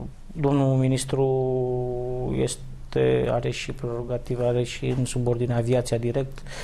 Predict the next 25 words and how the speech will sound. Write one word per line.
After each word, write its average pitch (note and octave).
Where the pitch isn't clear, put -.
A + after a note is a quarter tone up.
Nu B2
există A#2
secretar A#2+
de A#2+
stat -
pe B2+
acest A#2
domeniu. C3+
Ne-a B2+
arătat B2+
întreg B2+
sprijinul B2
dânsului B2+
pentru B2
a B2
merge B2+
mai B2
departe. C3+
Chiar B2+
l-am A#2+
avut, A#2
uh, A#2+
tot B2
timpul, A#2+
uh, A2+